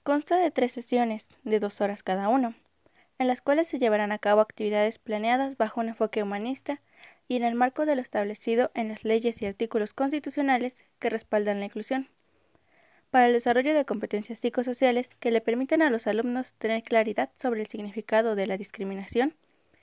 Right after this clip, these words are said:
identificar situaciones en las cuales la discriminación está presente y reconocer acciones posibles ante esta realidad. Durante el taller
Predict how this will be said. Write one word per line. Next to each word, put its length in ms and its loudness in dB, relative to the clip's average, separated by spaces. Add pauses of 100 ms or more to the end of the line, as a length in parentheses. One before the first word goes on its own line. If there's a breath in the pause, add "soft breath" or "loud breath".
(420 soft breath)
identificar 640 0
situaciones 720 -2
en 120 -4
las 140 -6
cuales 460 -2
la 80 -2
discriminación 680 -2
está 160 -8
presente 540 -2 (540 soft breath)
y 100 6
reconocer 500 4
acciones 380 -2
posibles 580 -4
ante 300 -4
esta 200 -2
realidad. 400 0 (920 soft breath)
Durante 320 6
el 100 -2
taller 440 2